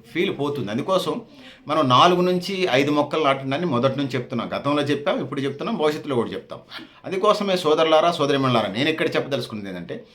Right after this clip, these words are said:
ఏప్రిల్, మే మాసాల్లో విత్తనాలు, ఆ, నాటుతారు కాబట్టి, ఉపాధి హామీ పనులకు సంబంధించి కూడా వాళ్ళకి ఖచ్చితంగా విత్తనాలు తెప్పించే ప్రయత్నం చేయండి. మీకు సాధ్యం కాకపోతే, ఆ, గ్రా-, గ్రామ పంచాయతీలకు సంబంధించి సర్పంచులు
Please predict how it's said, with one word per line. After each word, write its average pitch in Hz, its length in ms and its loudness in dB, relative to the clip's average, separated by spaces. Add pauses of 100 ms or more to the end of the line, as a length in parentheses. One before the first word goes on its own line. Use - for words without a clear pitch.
(180)
ఏప్రిల్, 165 640 -2
మే 127 220 2
మాసాల్లో 139 500 2
విత్తనాలు, 139 640 -2 (440)
ఆ, 101 680 -2
నాటుతారు 127 400 2
కాబట్టి, 113 440 -2 (380)
ఉపాధి 175 480 4
హామీ 139 420 0
పనులకు 131 280 0
సంబంధించి 117 360 0
కూడా 143 160 -2
వాళ్ళకి 135 220 4
ఖచ్చితంగా 120 520 0
విత్తనాలు 120 360 -2
తెప్పించే 113 300 -4
ప్రయత్నం 107 360 -6
చేయండి. 127 240 -4 (380)
మీకు 123 180 -4
సాధ్యం 135 340 0
కాకపోతే, 135 680 0
ఆ, 95 500 -2
గ్రా-, 92 380 -18
గ్రామ 156 420 2 (100)
పంచాయతీలకు 151 500 0
సంబంధించి 127 360 -4
సర్పంచులు 123 560 -6